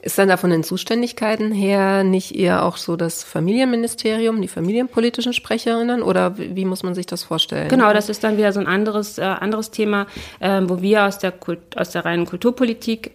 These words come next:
Speaker 2: ähm, Dinge eben anstoßen können, auch darüber sprechen können, aber das dann auch mit den Kollegen, ähm, diskutieren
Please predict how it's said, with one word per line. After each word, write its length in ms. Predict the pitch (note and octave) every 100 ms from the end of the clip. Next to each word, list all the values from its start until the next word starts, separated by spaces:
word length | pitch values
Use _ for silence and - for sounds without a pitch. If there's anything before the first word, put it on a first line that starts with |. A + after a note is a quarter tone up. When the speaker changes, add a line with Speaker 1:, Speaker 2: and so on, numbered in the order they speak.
| -
Speaker 2:
ähm, 360 | F#3 F#3 F3+ F3+
Dinge 440 | F3+ F3 E3+ -
eben 360 | E3+ D#3+ D#3+ -
anstoßen 440 | F#3 - G#3 G3+
können, 200 | G3 F#3+
auch 140 | E3
darüber 380 | - E3 E3+ E3
sprechen 280 | - G3 G3+
können, 220 | G3+ F3+
aber 160 | E3 E3
das 200 | E3 E3
dann 140 | F3+
auch 140 | D#3+ E3
mit 140 | D#3+
den 100 | E3
Kollegen, 640 | - D#3+ D#3+ E3 D#3+ D#3 F3
ähm, 340 | D#3 D3+ D3+ D3+
diskutieren 640 | - D#3 - D#3 D3+